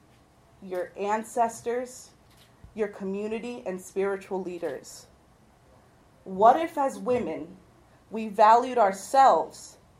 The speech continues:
as much as they value us? Thank you all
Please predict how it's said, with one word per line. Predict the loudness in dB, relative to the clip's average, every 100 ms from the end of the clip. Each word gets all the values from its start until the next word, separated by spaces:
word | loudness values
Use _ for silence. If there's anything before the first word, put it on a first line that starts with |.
| -4
as | -4 0
much | 0 0 -4
as | -8 -6
they | -6 -4 -6 -8
value | -4 -2 -2 -8 -16 -10
us? | -10 -10 -14 -20 -20 -20 _ _ _ _ _ _ -18 -18 -18 -10 -10 -10 -16 -16 -16 -20 -20 -20 -20 -20 -20 -20 -20 -20 -20 -20 -20 _ _ _
Thank | -4 -4 -4 -8
you | -10 -2
all | -2 -2 -6